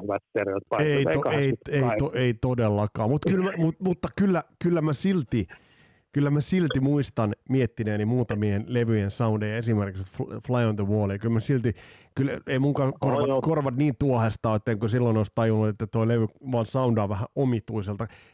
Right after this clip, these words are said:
Speaker 2: Kyllä sitä
Speaker 1: Niin,
Speaker 2: silti,
Speaker 1: niin, no,
Speaker 2: kyllä,
Speaker 1: niin.
Speaker 2: kyllä sitä silti kuunneltiin. Mut hei, ö, okei, tässä oli, ö, tutut, ö, sukulais-, tuo-, su-, tuttu kombinaatio tuottamassa, mutta kun mennään eteenpäin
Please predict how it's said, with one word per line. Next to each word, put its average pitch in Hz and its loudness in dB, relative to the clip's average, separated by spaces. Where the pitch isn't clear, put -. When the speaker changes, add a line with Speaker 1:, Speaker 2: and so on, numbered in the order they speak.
Speaker 2:
Kyllä 143 2
sitä 110 -2
Speaker 1:
Niin, 143 2
Speaker 2:
silti, 180 0
Speaker 1:
niin, 135 0
no, 131 0
Speaker 2:
kyllä, 165 0
Speaker 1:
niin. 143 0
Speaker 2:
kyllä 147 0
sitä 131 -4
silti 165 0
kuunneltiin. 127 0
Mut 151 0
hei, 185 -2
ö, 147 2
okei, 135 -2
tässä 180 -2
oli, 160 0
ö, 143 0
tutut, 143 0
ö, - -8
sukulais-, 139 -2
tuo-, 156 0
su-, 190 -4
tuttu 185 -2
kombinaatio 117 0
tuottamassa, 107 -4
mutta 196 -2
kun 151 0
mennään 123 2
eteenpäin 90 -8